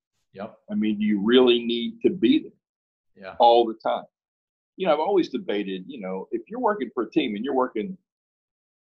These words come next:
Speaker 2: sixty, seventy, eighty hours a week, when is that gonna catch up? When are you not gonna be happy? When are you gonna get, you know, when are you gonna have time for your family? When are you gonna have time for your kids? When are you gonna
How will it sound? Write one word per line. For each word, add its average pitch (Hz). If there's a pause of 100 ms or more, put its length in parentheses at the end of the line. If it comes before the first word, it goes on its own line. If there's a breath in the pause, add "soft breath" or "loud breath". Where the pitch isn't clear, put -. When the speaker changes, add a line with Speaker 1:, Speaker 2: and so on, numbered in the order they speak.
Speaker 2:
sixty, 127
seventy, 120
eighty 120
hours 107
a 107
week, 107 (720)
when 196
is 185
that 143
gonna 117
catch 117
up? 104 (380)
When 135
are 175
you 139
not 117
gonna 107
be 92
happy? 95
When 131
are 160
you 127
gonna 110
get, 101 (1300)
you 101
know, 101
when 127
are -
you 160
gonna 135
have -
time 135
for 117
your 98
family? 87
When 117
are 151
you 151
gonna 135 (180)
have 117
time 104
for 107
your 90 (260)
kids? - (760)
When 123
are 170
you 156
gonna 147